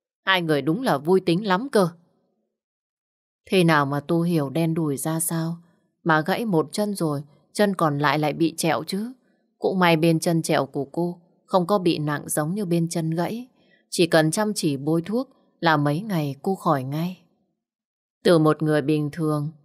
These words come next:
rồi lại phải chống nặng, sau đó lại ngồi xe lăn.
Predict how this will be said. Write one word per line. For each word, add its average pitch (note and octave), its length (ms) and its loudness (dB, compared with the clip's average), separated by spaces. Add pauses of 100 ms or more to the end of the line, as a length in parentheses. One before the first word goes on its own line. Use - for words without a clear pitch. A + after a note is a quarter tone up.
(140)
rồi E3 220 2
lại D#3+ 180 4
phải D#3 160 0
chống D#3+ 320 -4
nặng, D3+ 220 -2 (300)
sau G#3+ 220 2
đó D#3 220 2
lại G3 200 0
ngồi C#3+ 300 -2
xe E3 280 -2
lăn. F3 280 0